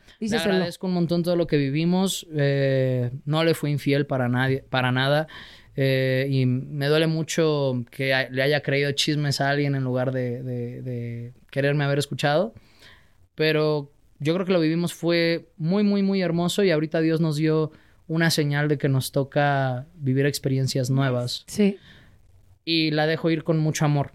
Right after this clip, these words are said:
Speaker 1: y con mucho, mucho, mucho cariño, porque ella me cuidó cuando me comí la, que me quemé la cara, yo estuve para ella en su accidente. Eh, entonces la dejo ir con mucho cariño y con mucho amor,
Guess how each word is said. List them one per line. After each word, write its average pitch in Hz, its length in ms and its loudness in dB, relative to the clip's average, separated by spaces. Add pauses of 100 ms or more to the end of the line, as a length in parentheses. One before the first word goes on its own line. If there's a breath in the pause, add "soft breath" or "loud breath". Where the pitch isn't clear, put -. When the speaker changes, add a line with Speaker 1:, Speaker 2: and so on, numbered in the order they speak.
(140)
Speaker 1:
y 139 120 -2
con 139 200 -2
mucho, 165 460 0
mucho, 160 320 0
mucho 156 260 0
cariño, 139 760 0
porque 135 260 -2
ella 151 120 2
me 147 120 -2
cuidó 139 240 0
cuando 139 180 0
me 131 100 0
comí 131 200 0
la, 143 180 -4
que - 80 -4
me 135 180 2
quemé 135 200 0
la 123 100 -2
cara, 139 340 2
yo 135 160 0
estuve 135 340 0
para 131 240 0
ella 131 100 2
en 127 80 2
su - 80 0
accidente. 131 720 0 (640 loud breath)
Eh, 131 580 2
entonces 139 340 -2
la 156 120 4
dejo 170 200 0
ir 175 140 0
con 160 220 0
mucho 175 340 0
cariño 165 320 2
y 175 60 0
con 143 160 -2
mucho 151 320 0
amor, 196 340 0